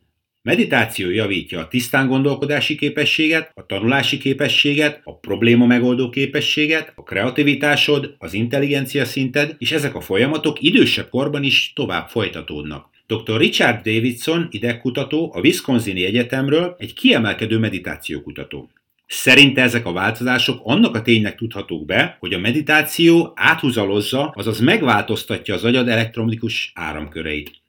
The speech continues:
Íme egy érdekes példa. Tegyük fel, hogy nagy mennyiségű, gyors információkból kell kiválasztanod a számunkra szükségeset.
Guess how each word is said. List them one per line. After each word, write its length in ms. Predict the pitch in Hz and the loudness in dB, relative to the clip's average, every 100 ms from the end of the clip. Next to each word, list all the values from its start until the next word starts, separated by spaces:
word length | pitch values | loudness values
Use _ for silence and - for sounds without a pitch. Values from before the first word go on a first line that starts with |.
| - | -2
Íme 200 | 254 160 | 2 4
egy 140 | 113 | 2
érdekes 400 | 104 87 78 - | 0 -4 -6 -6
példa. 440 | - 76 71 65 _ _ _ _ - | -6 -10 -10 -14 _ _ _ _ 2
Tegyük 280 | 208 165 | 4 4
fel, 240 | - 120 127 | 2 2 4
hogy 140 | 117 | 4
nagy 220 | 110 165 | 4 4
mennyiségű, 640 | 165 120 117 - 139 147 156 | 6 6 6 4 4 4 6
gyors 320 | 165 165 - | 6 4 2
információkból 880 | 113 113 101 101 98 - 92 90 85 | -4 -2 -4 -2 -4 -4 -6 -4 -6
kell 180 | 92 82 | -6 -6
kiválasztanod 680 | 107 123 147 147 - 135 | 0 2 2 0 -2 -4
a 60 | 104 | -4
számunkra 480 | - 113 135 135 131 | -6 -4 -2 -2 -6
szükségeset. 640 | - - - 76 73 73 | -8 -12 -12 -10 -10 -12